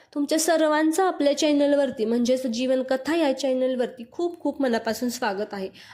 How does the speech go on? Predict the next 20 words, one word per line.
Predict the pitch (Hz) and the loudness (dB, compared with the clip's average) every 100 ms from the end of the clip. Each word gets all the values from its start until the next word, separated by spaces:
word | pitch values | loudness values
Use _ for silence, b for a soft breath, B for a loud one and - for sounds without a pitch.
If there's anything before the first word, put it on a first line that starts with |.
| - | -2
आणि | 254 277 | 0 2
मी | 294 | 2
अपेक्षा | 269 285 311 320 359 | 0 0 0 0 0
करते | 349 330 254 | 0 0 -2
की | 254 277 | -4 -2
तुम्ही | 277 262 | 0 0
सर्वजण | 262 311 302 294 254 | 0 2 2 2 0
आनंदी | 269 254 262 277 311 302 | 0 0 2 2 2 2
असाल, | 254 254 247 247 | 2 0 -2 0
खुश | 311 302 | -2 0
असाल, | 285 254 240 | -2 0 -2
सुखात | 247 240 247 | -4 -4 -2
समाधानात | 247 254 233 233 240 262 - | -2 0 0 0 0 0 -2
असाल | 226 226 | -2 -2
आणि | 226 254 277 | -2 0 0
आजच्या | 247 254 254 285 | 0 -2 -2 0
दिवशीही | 285 269 294 285 370 | 2 0 0 0 2
तुम्ही | 330 254 269 277 B B _ - | 2 2 2 -2 B B _ -2
आनंदी | 254 294 311 320 | 2 2 4 2
राहा, | 277 254 | 2 -2